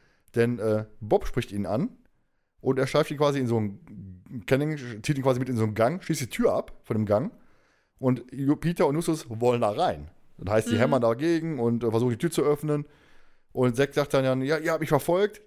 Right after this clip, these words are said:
Speaker 1: denn er hat ja Peter erkannt. Ne? Das heißt, diese Pinkelpause war nur dazu da bei Verfolgung, um festzustellen,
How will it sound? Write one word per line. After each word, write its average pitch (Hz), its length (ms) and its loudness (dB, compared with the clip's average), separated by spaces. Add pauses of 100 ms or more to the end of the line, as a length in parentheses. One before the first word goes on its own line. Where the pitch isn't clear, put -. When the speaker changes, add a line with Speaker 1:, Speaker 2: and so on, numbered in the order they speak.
Speaker 1:
denn 131 280 0 (120)
er 120 120 2
hat 131 120 0
ja 113 80 0
Peter 131 240 0
erkannt. 95 420 0 (420)
Ne? 107 140 2
Das 117 140 -4
heißt, 117 160 2
diese 104 120 -2
Pinkelpause 127 680 0 (200)
war 110 100 0
nur 143 200 2
dazu 165 280 -2
da 113 220 2
bei 135 120 -2
Verfolgung, 120 520 -2 (300)
um 135 120 -2
festzustellen, 135 460 0